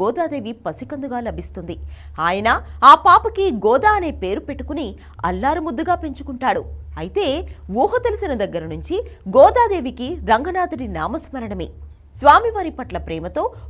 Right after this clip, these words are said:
పూలమాలలు కట్టేది గోదాదేవి. ఆ మాలలను ఒకసారి తాను ధరించి, ఆ మాలలనే తండ్రితో ఆలయానికి పంపించేది. స్వామివారిని స్తుతిస్తూ ఆమె రాసిన పాసురాలు అద్భుతం. అవే ఆమెకు పన్నెండు మంది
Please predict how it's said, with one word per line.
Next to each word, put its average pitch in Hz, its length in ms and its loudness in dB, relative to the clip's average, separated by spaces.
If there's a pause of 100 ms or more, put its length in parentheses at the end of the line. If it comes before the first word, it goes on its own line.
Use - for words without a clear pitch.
(100)
పూలమాలలు 415 600 2
కట్టేది 254 420 -6 (160)
గోదాదేవి. 165 540 -8 (420)
ఆ - 20 8 (140)
మాలలను 302 440 0 (240)
ఒకసారి 285 460 4
తాను 285 260 -4
ధరించి, 196 360 -8 (440)
ఆ - 20 12 (120)
మాలలనే 381 440 4 (120)
తండ్రితో 349 380 -2 (200)
ఆలయానికి 247 520 -6
పంపించేది. 160 560 -12 (480)
స్వామివారిని 330 680 4
స్తుతిస్తూ 202 460 -10 (380)
ఆమె 320 240 4
రాసిన 440 300 2 (180)
పాసురాలు 302 520 -2 (280)
అద్భుతం. 165 420 -10 (440)
అవే 247 280 6 (300)
ఆమెకు 220 260 -2 (140)
పన్నెండు 370 420 2
మంది 254 220 -4